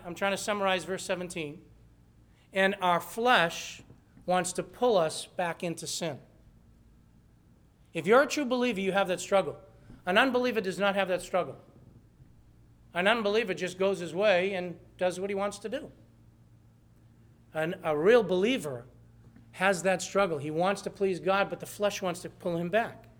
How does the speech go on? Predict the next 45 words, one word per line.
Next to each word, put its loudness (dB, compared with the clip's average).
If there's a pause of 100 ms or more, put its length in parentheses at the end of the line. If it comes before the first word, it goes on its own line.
(920)
And 2
we're 8
to 2
recognize 0
that. -14 (760)
I 8
also 8
want 6
to 4
mention 2
to -4
you 2
under 0
the -4
challenge, 0
and -4
this -6
is -8
the -4
part 2
I 4
didn't -2
want 0
to 0
overlook 0
and -2
I -2
had -2
skipped -6
for -6
a -2
second. -4 (1200)
I 2
want 6
you -4
to 2
realize 6
that -2
God's 4
equipped -2
us 2
to -4
win 0
the -2
battle. 2